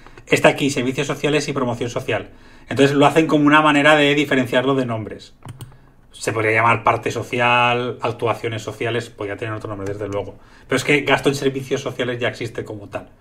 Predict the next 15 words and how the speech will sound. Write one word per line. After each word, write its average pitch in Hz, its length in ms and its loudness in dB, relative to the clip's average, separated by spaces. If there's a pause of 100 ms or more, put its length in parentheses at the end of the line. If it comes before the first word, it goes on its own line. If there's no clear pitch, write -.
(240)
Es - 80 -20
que, 143 80 0
claro, 127 280 2 (520)
pensiones 139 840 4
no 135 120 2
es 135 80 0
un 135 80 -2
servicio 127 320 2
social, 135 400 0
pero 127 100 -4
sí 120 140 -8
es 110 100 -8
un 113 220 -8 (640)
gasto 120 440 -4
social. - 420 -8